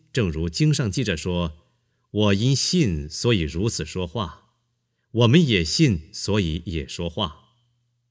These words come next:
在彼得后书第一章三节说：“上帝的神能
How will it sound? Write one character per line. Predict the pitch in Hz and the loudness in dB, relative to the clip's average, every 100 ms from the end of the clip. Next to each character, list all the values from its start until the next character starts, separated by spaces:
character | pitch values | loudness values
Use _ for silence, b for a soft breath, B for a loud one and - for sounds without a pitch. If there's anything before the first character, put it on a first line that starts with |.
| _ _ _ _ _ _ _ _ _ _ _ | _ _ _ _ _ _ _ _ _ _ _
在 | - 127 110 | 4 4 4
彼 | 107 | 2
得 | 92 110 | 0 -2
后 | - 117 | 0 -2
书 | 82 127 127 - | 0 -2 -4 -4
第 | 117 95 - | -2 -2 -2
一 | 139 | -2
章 | 131 131 | 0 0
三 | 127 143 147 | 0 2 0
节 | 131 82 | 0 -4
说 | 82 80 76 - _ _ _ _ _ _ _ _ _ _ _ | -4 -4 -6 -10 _ _ _ _ _ _ _ _ _ _ _
：“上 | - - 139 | 2 4 6
帝 | 123 | 4
的 | 131 87 | 2 0
神 | - 107 156 | 0 2 2
能 | 147 85 98 123 | 2 0 -2 -4